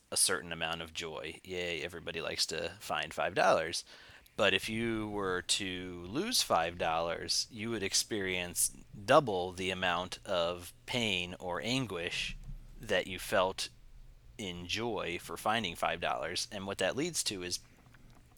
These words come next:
people try to get back to this benchmark or this baseline of zero that they feel like they had if they're losing. And that's where you see riskier behavior starting to come into play, like when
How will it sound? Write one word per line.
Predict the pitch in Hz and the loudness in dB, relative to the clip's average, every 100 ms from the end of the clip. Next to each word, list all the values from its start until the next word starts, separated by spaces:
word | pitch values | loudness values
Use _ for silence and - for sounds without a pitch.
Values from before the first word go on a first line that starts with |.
| - - | -10 -4
people | 127 107 101 101 | -2 0 -2 0
try | - 101 98 | 2 6 6
to | 98 104 | 4 0
get | 92 - | -4 0
back | 92 90 - | 2 4 2
to | - | -4
this | 85 87 - | 0 2 2
benchmark | - 98 104 90 87 90 - - | 2 0 0 0 0 0 -2 -6
or | 90 85 | -4 -4
this | 87 82 - - | -2 0 2 2
baseline | 92 101 - 85 82 82 | 0 0 0 -2 -2 -2
of | 80 | -2
zero | 90 107 113 85 82 | 0 0 0 0 -2
that | 80 | -4
they | - 82 | -4 -4
feel | - 85 | -2 -2
like | 87 | 0
they | 85 | 0
had | 82 82 80 78 | 0 0 -2 -4
if | - | -6
they're | 85 | -8
losing. | 85 113 123 87 82 92 - - - - - | -6 -4 -4 -4 -6 -10 -14 -16 -16 -16 -6
And | 101 | 2
that's | 101 - | 4 4
where | 98 | 0
you | 92 | 2
see | - 87 | 2 0
riskier | 92 113 - 92 85 | 2 2 2 0 -2
behavior | 85 87 85 85 85 | -2 -2 -2 -2 -2
starting | - 85 82 85 | -2 -2 -4 -6
to | |
come | - 90 | -4 -4
into | 85 85 | -4 -8
play, | - 87 85 85 | -4 -2 -2 -4
like | 80 - | -6 -8
when | 92 87 | -10 -10